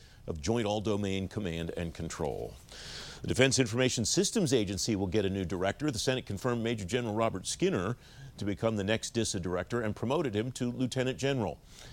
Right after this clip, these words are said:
Air Force Magazine reports he'll take over from Navy Vice Admiral Nancy Norton.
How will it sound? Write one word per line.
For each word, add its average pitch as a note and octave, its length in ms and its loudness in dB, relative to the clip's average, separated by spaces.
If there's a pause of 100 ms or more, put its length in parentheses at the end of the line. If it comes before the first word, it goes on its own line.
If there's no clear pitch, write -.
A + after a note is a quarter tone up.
(120)
Air G2+ 140 -2
Force - 300 -2
Magazine G2+ 540 2
reports F#2 400 -4
he'll E2+ 120 -2
take F#2 300 -2
over G2 240 0
from E2 260 -2
Navy A2 280 0
Vice E2 280 -2
Admiral F2+ 480 -2
Nancy F#2+ 320 -4
Norton. G#2 520 -4